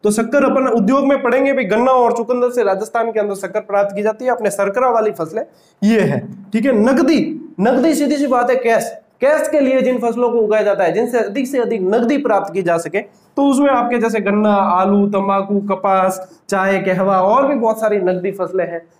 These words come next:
जूट वगैरह खूब सारी है, नकदी फसलें होती है। तो <clears throat> यानी कि इनका तात्पर्य ये होता है। अब इसमें से कई फसलें ऐसी हैं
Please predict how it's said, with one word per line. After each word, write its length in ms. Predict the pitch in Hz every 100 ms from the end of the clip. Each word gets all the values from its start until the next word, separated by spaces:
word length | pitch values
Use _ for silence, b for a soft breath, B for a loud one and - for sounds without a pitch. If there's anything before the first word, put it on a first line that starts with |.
| _ 156
जूट 320 | 185 185 170
वगैरह 320 | 170 170 170
खूब 200 | 170 240
सारी 320 | 175 170 156
है, 80 | 151
नकदी 260 | 151 160 170
फसलें 300 | 165 156 160
होती 240 | 131 151
है। 360 | 185 - - _ - -
तो 320 | 247 254 254 247
<clears throat> 260 | 311 233
यानी 220 | 202 247
कि 140 | 269 269
इनका 320 | 254 277 269
तात्पर्य 480 | - 226 214 240 247
ये 140 | 240
होता 220 | 233 185
है। 160 | 180 -
अब 140 | 214 269
इसमें 240 | 233 277
से 120 | 294
कई 200 | 294 285
फसलें 300 | 254 262 269
ऐसी 240 | 254 240 262
हैं 180 | 247